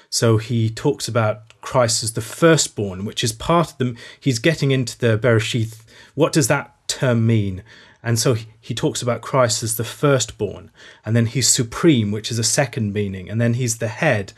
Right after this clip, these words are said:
which is a third meaning, and then he's the beginning, the fourth meaning. And each one of these is capturing something of the light, the pure light of that one term refracted through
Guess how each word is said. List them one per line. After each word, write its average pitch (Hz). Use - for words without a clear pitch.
which 135
is 117
a 117
third 147
meaning, 101
and 110
then 110
he's 113
the -
beginning, 117
the 110
fourth 156
meaning. 95
And 143
each 185
one 147
of 117
these 117
is 120
capturing 143
something 117
of 107
the 123
light, 151
the -
pure 156
light 131
of 107
that 107
one 110
term 104
refracted 107
through 104